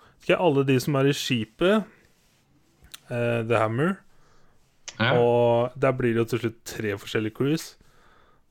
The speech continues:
Speaker 2: Ja.
Speaker 1: Og, vet ikke, noen i Zion, de som, de få karakterene vi ble kjent med i forrige filmen.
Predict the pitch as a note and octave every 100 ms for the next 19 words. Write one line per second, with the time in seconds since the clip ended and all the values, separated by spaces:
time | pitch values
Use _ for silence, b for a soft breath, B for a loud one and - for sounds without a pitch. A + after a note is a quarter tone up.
0 | - F#2 F2+ - B B B - B2 A2+
1 | A#2 B2 B2 A#2+ A#2 A#2 A2+ - _ _
2 | _ _ _ _ b b b b - -
3 | D3+ C3+ B2+ C3 A#2 A2 A#2 - A2+ A2
4 | C3 C#3+ b b b b b b _ -
5 | A#2 C3 A#2+ A#2+ A#2 A#2 A#2 A#2 A#2 A2+
6 | - - A2+ B2 A#2+ A#2 A2+ A#2 A#2 A2+
7 | A2+ A#2 G#2+ A#2 A2+ A#2 - - A#2 A2+
8 | A2+ A#2+